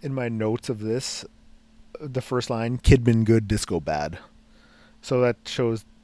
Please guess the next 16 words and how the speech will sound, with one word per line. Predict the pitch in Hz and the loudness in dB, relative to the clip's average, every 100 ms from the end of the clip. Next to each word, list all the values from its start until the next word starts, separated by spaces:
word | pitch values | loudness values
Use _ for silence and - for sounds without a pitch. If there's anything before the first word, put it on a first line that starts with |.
| - - - - - | -20 -20 -20 -20 -6
continues | 143 - 147 127 117 101 | -4 0 0 2 2 0
the | 107 107 107 | -2 -2 -2
standings | 80 - 117 107 104 98 101 | -6 -2 0 0 0 -2 -2
of | 98 | -6
where | 101 101 107 104 | -4 -2 -2 -2
I | 101 | -4
put | - 101 87 85 | -6 -10 -10 -8
Disco | 95 - 104 | -8 -6 -6
Inferno | 95 - 95 98 95 87 | -8 -8 -12 -10 -8 -8
in | 87 | -8
my, | 87 85 85 | -10 -10 -10
like, | 82 82 - - - _ _ - | -10 -10 -12 -20 -20 _ _ -8
give | 107 | -6
a | 104 | -6
shit | - 113 110 | -6 -8 -8
meter. | 107 127 | -6 -6